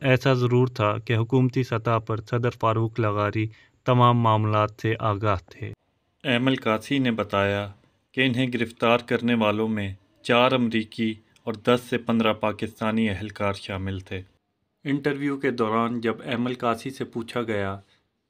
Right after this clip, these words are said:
कि अगर वक्त का पहिया उल्टा घुमाया जा सकता और आप ख़ुद को पच्चीस जनवरी उन्नीस सौ तिरानवे की सुबह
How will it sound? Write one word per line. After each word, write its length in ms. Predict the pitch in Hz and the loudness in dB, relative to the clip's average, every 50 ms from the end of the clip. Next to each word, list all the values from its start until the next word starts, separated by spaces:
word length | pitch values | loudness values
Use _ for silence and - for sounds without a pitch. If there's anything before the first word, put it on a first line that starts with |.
| _ _ _ | _ _ _
कि 80 | 131 127 | 0 2
अगर 260 | 127 127 127 131 120 | 2 2 0 -2 0
वक्त 300 | 117 120 123 123 - - - | 0 -2 -4 -4 -8 -4 -4
का 80 | 127 | -4
पहिया 360 | 120 123 120 113 113 117 117 113 | -2 0 -2 -2 0 0 0 -2
उल्टा 400 | - - 139 117 110 - 131 123 | -2 -4 -6 -8 -6 -2 -2 -2
घुमाया 420 | 117 113 101 110 107 107 107 110 113 | -2 -4 -6 -6 -4 -2 -2 -2 -2
जा 180 | 104 107 104 101 | 0 -2 -4 -4
सकता 400 | 101 - 98 98 _ _ 107 95 95 95 98 _ _ _ _ _ _ _ | -6 -10 -12 -14 _ _ -8 -8 -8 -8 -12 _ _ _ _ _ _ _
और 180 | 135 127 127 120 | 0 0 2 2
आप 220 | 117 117 117 117 - | 2 0 0 -4 -6
ख़ुद 140 | - 127 - | -8 -8 -6
को 140 | - - 123 | -4 -6 -6
पच्चीस 480 | 117 - 131 127 - - 127 123 120 120 | -4 -4 -8 -8 -4 -4 -4 -4 -2 -4
जनवरी 340 | - 113 113 113 113 113 117 | -6 -6 -4 -4 -4 -2 -2
उन्नीस 300 | 113 113 113 117 117 117 | -2 -2 -2 -4 -4 -6
सौ 60 | - 120 | -10 -10
तिरानवे 420 | 117 120 117 110 110 110 113 117 113 | -6 -4 -4 -4 -2 -2 -4 -6 -4
की 120 | - 117 | -6 -8
सुबह 420 | 113 - 120 107 104 101 101 101 | -8 -8 -10 -8 -6 -6 -6 -6